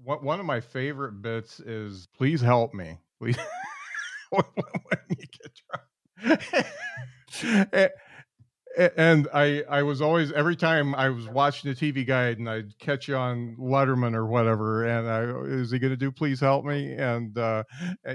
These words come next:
you always said, "Hey," but, you,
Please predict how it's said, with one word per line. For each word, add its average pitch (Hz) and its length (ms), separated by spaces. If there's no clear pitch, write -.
you 131 240
always 160 240
said, 160 160
"Hey," 165 1800
but, 143 220
you, 135 120